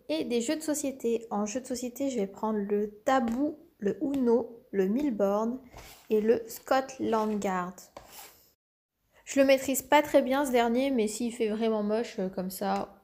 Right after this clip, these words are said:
on aura le temps d'apprendre les consignes. Bon, mon sac est loin d'être minimaliste, mais je trouve que j'ai été raisonnable, que j'ai apporté réellement ce que j'ai besoin et que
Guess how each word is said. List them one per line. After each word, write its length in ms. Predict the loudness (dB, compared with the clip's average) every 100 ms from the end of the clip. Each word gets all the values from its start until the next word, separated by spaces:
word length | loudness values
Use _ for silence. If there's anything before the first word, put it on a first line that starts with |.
| 0
on 120 | 4
aura 180 | 6 4
le 60 |
temps 120 | 2
d'apprendre 300 | -4 -4 -6
les 60 | -6
consignes. 380 | -8 -10 -8 -10 -12 _ _ _ _ _ 0
Bon, 160 | 2
mon 180 | 4 2
sac 260 | 4 4 6
est 60 |
loin 240 | 4 4 4
d'être 260 | 4 4
minimaliste, 720 | 8 8 6 2 0 -2 -4
mais 200 | -4 -2
je 120 | -2 -4
trouve 160 | -6
que 100 | -4
j'ai 140 | 0 0
été 400 | 0 -2 0 2
raisonnable, 560 | 0 0 0 2 -2 -2
que 60 |
j'ai 120 | 0 0
apporté 420 | 0 -4 -4 -2
réellement 380 | 2 2 2 0
ce 80 | -4
que 160 | -6 -4
j'ai 260 | -2 -2 -4 -8 -2
besoin 640 | 2 2 2 2 4 2 -2
et 100 | -4
que 160 | -2